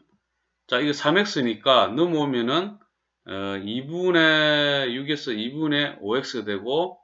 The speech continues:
맞죠? 그 다음에 마이너스 삼이 되고,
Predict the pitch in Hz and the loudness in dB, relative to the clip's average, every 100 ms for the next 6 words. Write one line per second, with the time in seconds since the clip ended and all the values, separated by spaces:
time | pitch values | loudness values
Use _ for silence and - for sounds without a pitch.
0 | _ _ _ _ 117 113 151 165 110 117 | _ _ _ _ -12 -8 -8 -8 -4 -2
1 | 131 156 - _ - 98 107 120 117 147 | -2 -6 -10 _ -10 -6 -4 -6 -6 -6
2 | 160 - _ _ _ _ _ _ - 139 | -6 -10 _ _ _ _ _ _ -10 -8
3 | 110 90 85 | -6 -8 -16